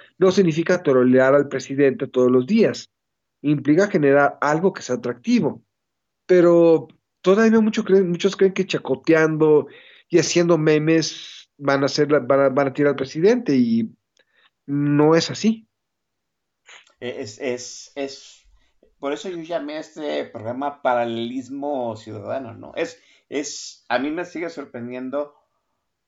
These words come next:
Speaker 2: cómo en la, cómo las dos trincheras, a su forma, a su modo, siguen mamando de la misma teta, ¿no?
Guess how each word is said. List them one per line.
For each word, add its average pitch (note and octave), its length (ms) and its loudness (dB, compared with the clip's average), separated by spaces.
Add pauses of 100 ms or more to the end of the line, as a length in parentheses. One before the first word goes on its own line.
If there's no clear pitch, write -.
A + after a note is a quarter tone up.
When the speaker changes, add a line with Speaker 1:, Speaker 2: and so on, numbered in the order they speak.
(300)
Speaker 2:
cómo D3+ 440 -2
en B2+ 120 -6
la, - 260 -4
cómo E3 280 -6
las D3 180 -2
dos - 640 -18
trincheras, B2+ 840 -8
a A2+ 160 0
su A#2 140 -10
forma, C3+ 400 -4
a - 20 -8
su C3 140 -18
modo, A#2 460 -12 (260)
siguen D#3+ 380 -6
mamando C3+ 480 -4
de C#3+ 100 -2
la A2 100 -6
misma A2+ 360 -8
teta, D3 300 -10
¿no? - 140 -20